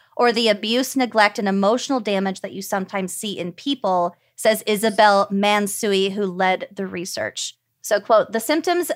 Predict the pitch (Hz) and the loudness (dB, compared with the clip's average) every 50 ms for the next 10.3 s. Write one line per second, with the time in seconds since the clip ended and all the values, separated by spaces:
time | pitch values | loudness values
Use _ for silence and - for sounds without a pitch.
0 | - 220 240 262 277 269 - - _ - 294 302 - - - - - - - - | -6 -6 -4 -4 -2 -4 -6 -10 _ 0 2 2 2 0 -4 -12 -14 -10 -10 -4
1 | - 269 247 226 214 214 208 - 202 214 208 208 - 220 214 196 220 220 214 220 | 0 4 4 4 4 4 2 2 2 2 2 0 -2 -2 -2 -2 -4 -2 0 4
2 | 233 226 202 - - - 202 233 269 - - 339 320 269 247 233 240 233 233 233 | 4 4 4 2 0 2 2 2 2 2 0 2 2 2 2 2 2 0 0 -2
3 | - - 214 208 - - 233 233 226 - 226 220 208 202 - - 226 220 220 208 | -6 -8 -8 -6 -4 -2 -2 -2 -2 -2 -4 -4 -4 -6 -6 -4 -4 -2 -2 -2
4 | 196 190 - - 247 233 220 226 214 214 214 233 202 196 196 196 - - - - | -2 -2 -2 -2 -2 0 0 -2 -2 0 0 0 0 0 0 -4 -8 -10 -10 -8
5 | - 226 214 214 220 220 208 196 - - - - 214 214 214 214 208 202 202 - | -4 -2 0 0 0 0 -2 -2 -4 -8 -6 -2 0 0 2 0 0 -4 -6 -4
6 | - 202 185 185 180 170 139 101 98 - - _ _ _ _ _ _ _ _ 247 | -2 0 2 2 2 0 -2 -2 -4 -6 -10 _ _ _ _ _ _ _ _ -2
7 | 233 226 220 226 220 226 269 - - - 277 262 247 - - 247 220 220 220 220 | 0 2 4 4 4 4 2 0 0 2 2 2 0 0 2 4 4 4 4 2
8 | 220 226 - - 202 190 - 202 208 208 202 _ - - 240 233 233 - - - | 0 -2 -2 -2 -2 -2 -2 -4 -4 -4 -6 _ -6 -4 -4 -4 -4 -6 -8 -12
9 | - _ 190 185 175 175 196 226 247 - - - - _ - - 240 208 196 - | -12 _ -10 -6 -4 -2 -2 -2 -2 -4 -10 -12 -14 _ -6 -4 -4 -4 -2 -2
10 | 220 214 226 269 330 392 | -2 0 0 0 -2 -2